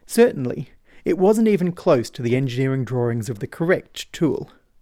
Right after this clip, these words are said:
When tools of that type were tested after the accident, they were found to underestimate the amount of wear compared to the official tool. The original checking procedure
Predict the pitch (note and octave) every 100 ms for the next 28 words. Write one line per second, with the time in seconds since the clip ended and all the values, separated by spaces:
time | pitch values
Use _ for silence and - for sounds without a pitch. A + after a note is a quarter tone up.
0 | _ _ _ _ _ _ _ _ - -
1 | F3+ F#3 - B3 A#3+ G#3+ F#3+ - C3+ D3+
2 | C#3+ C#3 - G3+ G3 - A#2+ A#2+ - C3
3 | C3+ - - - F#3+ - _ _ _ _
4 | _ _ - D#3+ D#3+ D#3 D#3+ D#3+ D3+ D#3+
5 | _ F3 G3 F#3 F3 - - D3 A#2+ B2+
6 | C#3 C3 C3 A#2 A2 B2 A2+ - B2+ A#2
7 | B2+ B2 A#2+ B2+ C3+ - C3+ C3+ C#3 D3+
8 | - G3 - - _ _ _ _ _ _
9 | _ - G#3+ B3 A#3+ C4+ A#3+ - G#3 F#3+
10 | D#3+ C3 B2+ A#2 - D3